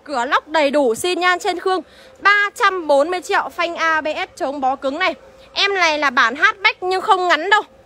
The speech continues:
Gọi là nó nhỏ xinh hơn dòng sedan một chút thôi. Hatchback nhưng nó không phải ngắn như Morning hay I mười đâu ạ. Nhìn nó thon dài cơ. Còn nếu như khách hàng mà không thích màu đỏ này, không thích dáng hatchback thì em còn có màu trắng này.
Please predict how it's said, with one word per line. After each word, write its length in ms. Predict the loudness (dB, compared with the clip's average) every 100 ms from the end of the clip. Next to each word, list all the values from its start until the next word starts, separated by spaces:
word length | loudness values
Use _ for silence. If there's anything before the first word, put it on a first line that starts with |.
| -20 -20 _ -20 -10
Gọi 120 | -4 0
là 200 | 2 2
nó 140 | 2
nhỏ 340 | 2 2 2
xinh 240 | -2 -2 0
hơn 260 | 2 2
dòng 160 | 2 -2
sedan 280 | 0 0 0
một 100 | -2 -4
chút 180 | -4 0
thôi. 280 | 2 2 2
Hatchback 460 | -2 0 0 -2 -4
nhưng 80 |
nó 60 | -6
không 160 | -4 -4
phải 160 | -4
ngắn 240 | -4 -4 -2
như 100 | 0
Morning 440 | 4 4 2 0
hay 140 | -2
I 160 | -2 0
mười 280 | 2 2 2
đâu 120 | 4
ạ. 120 | 2 0
Nhìn 300 | -8 -6 -6
nó 80 | -6
thon 300 | 0 0 2
dài 280 | 0 0
cơ. 160 | 2 2 0 _ _ -20 -20 _ -20 -20 -20 -20 -8
Còn 140 | 0
nếu 200 | 4 4
như 140 | 2 -4
khách 200 | -4 0
hàng 200 | 2 2
mà 120 | 0
không 240 | 0 0
thích 180 | 0 -2
màu 220 | 2 2
đỏ 300 | 4 4 4
này, 160 | 2 0 -2 -16 -20
không 200 | -4 -2
thích 160 | -2 -4
dáng 220 | 0 0
hatchback 480 | 2 0 0 -4 -6
thì 60 | -6
em 180 | -4
còn 180 | -2 -4
có 180 | -2 -2
màu 180 | 0 -2
trắng 280 | -2 -4 -4
này. 140 | -6